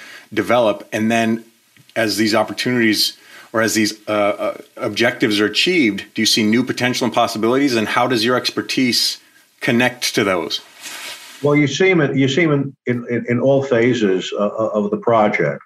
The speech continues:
Speaker 2: So certainly as you start doing a discovery, you know, we, we, there are other oh yeahs that, that the users, you know, through the collaboration, you find out new things. And then, you know, you don't want to, uh,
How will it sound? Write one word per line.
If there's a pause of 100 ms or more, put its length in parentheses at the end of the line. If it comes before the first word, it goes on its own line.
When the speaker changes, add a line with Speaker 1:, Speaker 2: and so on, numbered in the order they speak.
(100)
Speaker 2:
So
certainly
as
you
start
doing
a
discovery, (420)
you
know,
we, (100)
we, (420)
there
are
other
oh
yeahs
that,
that (600)
the
users,
you
know,
through
the
collaboration,
you
find
out
new
things.
And
then,
you
know,
you
don't
want
to, (640)
uh,